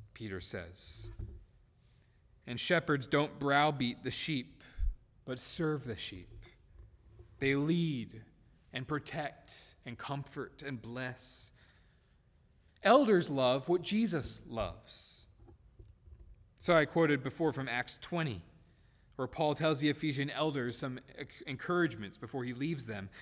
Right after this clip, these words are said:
And, and he says at one point that the Ephesian elders are to care for the church of God, which he obtained with his own blood. Jesus loves his church. He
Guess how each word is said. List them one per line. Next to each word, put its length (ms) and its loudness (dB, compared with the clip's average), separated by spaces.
And, 200 -4
and 140 -2
he 80 2
says 260 4
at 140 0
one 200 0
point 280 -2
that 140 0
the 200 6
Ephesian 380 4
elders 340 6
are 140 4
to 100 4
care 480 8
for 160 -2
the 100 4
church 420 8
of 300 -2
God, 540 6
which 240 4
he 100 4
obtained 460 0
with 100 0
his 180 -4
own 280 0
blood. 480 -8
Jesus 500 2
loves 320 2
his 160 0
church. 460 2
He 280 2